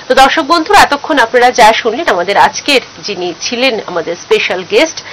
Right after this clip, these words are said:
assistant director, Department of Microbiology and Biotechnology, Doctor Rajat Pal, উনি sister নিবেদিতা university থেকে এসছেন। এবং আপনারা যেটা, আমার মনে হয় যে বায়োটেকনোলজি নিয়ে আপনাদের আর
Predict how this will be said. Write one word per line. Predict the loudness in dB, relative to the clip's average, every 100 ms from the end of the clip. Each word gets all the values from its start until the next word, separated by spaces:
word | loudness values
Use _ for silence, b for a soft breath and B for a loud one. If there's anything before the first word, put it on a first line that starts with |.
| B -2
assistant | 0 0 0 0
director, | 2 0 0 -2
Department | 2 0 0 -2 -2
of | 0 0
Microbiology | 0 0 2 4 2 0 0
and | 0 0
Biotechnology, | -2 -2 -2 -4 -2 0 -2 -2 -2
Doctor | -2 -2 -4 -4 B B -2
Rajat | 2 4 2 -2 0
Pal, | 4 4 0 -8
উনি | -6 -6 -8 -10 -10
sister | -4 -2 0
নিবেদিতা | 0 -2 -2 0 0 B B -8
university | -6 -6 -8 -8 -10
থেকে | -8 -6 -4
এসছেন। | -6 -6 -2
এবং | -2 -2 0
আপনারা | 0 0 -2 -2
যেটা, | 0 0 0 -2 B B
আমার | 0 4 2
মনে | 2 -2 0
হয় | 0 0
যে | 2
বায়োটেকনোলজি | 4 4 2 0 0 -2 -2
নিয়ে | -2 0
আপনাদের | -2 -6 -2
আর | 2 4